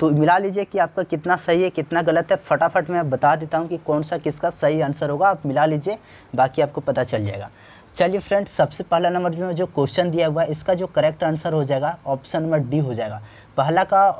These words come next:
जो आंसर दिया गया होगा, ये ऑप्शन नंबर डी हो जाएगा। इसके बाद हम लोग क्वेश्चन नंबर टू में चलेंगे और क्वेश्चन नंबर टू का जो करेक्ट आंसर हो जाएगा, ऑप्शन नंबर बी। ऑप्शन नंबर बी जहाँ भी होगा, इसका करेक्ट आंसर हो जाएगा।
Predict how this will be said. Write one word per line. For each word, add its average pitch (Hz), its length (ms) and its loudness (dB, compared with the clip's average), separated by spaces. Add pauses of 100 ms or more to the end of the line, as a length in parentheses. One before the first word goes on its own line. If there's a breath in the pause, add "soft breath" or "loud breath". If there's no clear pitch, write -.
जो 156 360 0
आंसर 143 340 0
दिया 156 220 0
गया 139 140 -4
होगा, 143 340 -4 (420 loud breath)
ये 160 120 0
ऑप्शन 156 400 -4
नंबर 160 200 0
डी 143 180 0
हो 135 120 0
जाएगा। 110 280 -8 (420 soft breath)
इसके 156 220 0
बाद 202 120 4
हम 196 100 -4
लोग 196 140 -2
क्वेश्चन 170 260 -2
नंबर 190 160 0
टू 180 200 -2
में 185 100 -2
चलेंगे 185 360 -2
और 196 60 -2
क्वेश्चन 165 340 -4
नंबर 175 200 -2 (140)
टू 180 100 -2
का 180 140 0
जो 170 140 -4
करेक्ट 165 380 -2
आंसर 156 260 -2
हो 147 80 -2
जाएगा, 139 400 -2
ऑप्शन 143 440 -2
नंबर 156 300 0
बी। 123 300 -2 (300 loud breath)
ऑप्शन 143 260 -4
नंबर 175 200 -2
बी 160 180 0
जहाँ 165 260 0
भी 180 100 -2
होगा, 175 200 0
इसका 175 220 -4
करेक्ट 151 320 -2
आंसर 131 240 -4
हो 117 100 -6
जाएगा। 104 240 -10